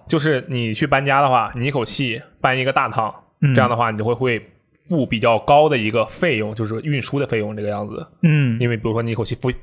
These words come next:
Speaker 1: 付几百这个样子，对不对？
Speaker 2: 对，对，对。
Speaker 1: 那么假设呢，你上周觉得，哎，你好像已经在搬家了，是吗？
Speaker 2: 是。
Speaker 1: 我是在搬家，但我是这样的，
Speaker 2: 嗯。
Speaker 1: 我，我从旧的住处背着一个包，拎着一个行李箱，然后出来，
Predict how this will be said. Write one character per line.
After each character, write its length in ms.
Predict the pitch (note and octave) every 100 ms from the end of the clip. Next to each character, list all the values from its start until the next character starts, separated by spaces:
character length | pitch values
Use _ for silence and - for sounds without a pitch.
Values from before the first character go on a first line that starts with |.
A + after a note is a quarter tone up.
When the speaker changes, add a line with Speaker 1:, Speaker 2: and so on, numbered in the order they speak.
| -
Speaker 1:
付 100 | D#3
几 100 | B2
百 160 | A#2+ A2+
这 80 |
个 40 | G#2
样 140 | G#2
子， 80 | G2+
对 80 | G#2
不 60 |
对？ 180 | G#2 A2 -
Speaker 2:
对， 140 | D#3+
对， 140 | C3+ A#2+
对。 160 | A#2 A2+ -
Speaker 1:
那 100 | D#3
么 180 | C#3+ B2 - -
假 160 | - A#2
设 160 | F3+
呢， 120 | D3 - - _ -
你 80 | B2+
上 240 | A#2+ D3+
周 140 | C3+ C#3+
觉 120 | B2
得， 80 | B2
哎， 200 | B2 A#2+ -
你 100 | C#3
好 100 | A#2+
像 120 | C3+
已 20 |
经 100 | A#2
在 80 | B2+
搬 160 | B2
家 200 | A#2+ A#2+
了， 100 | B2
是 80 | A2+
吗？ 180 | A2+ A2+ - _ -
Speaker 2:
是。 140 | -
Speaker 1:
我 80 | C3+
是 100 | B2
在 140 | G#3 A#2+
搬 180 | G#2
家， 180 | G#2 G#2+ -
但 100 | F#3+
我 80 |
是 60 | G3+
这 80 | F3
样 160 | C#3+
的， 80 | A2
Speaker 2:
嗯。 100 | B2+ - - - -
Speaker 1:
我， 120 | C3+
我 60 |
从 140 | C3 C#3+
旧 220 | C#3+ B3
的 80 | B2+
住 160 | C3
处 260 | A2 A#2 - - - - - -
背 140 | A#2+
着 100 | A#2+
一 60 | A2+
个 80 |
包， 400 | A#2 C3 C#3+ D3+ - - - - -
拎 160 | B2
着 80 | B2
一 80 | A2+
个 60 |
行 120 | B2 B2+
李 80 |
箱， 400 | A#2+ C#3+ D3 E3+ E3+ - _ _ _ - -
然 120 | A#2+
后 40 | A2
出 180 | - C#3+
来， 380 | A#2+ A2+ A#2+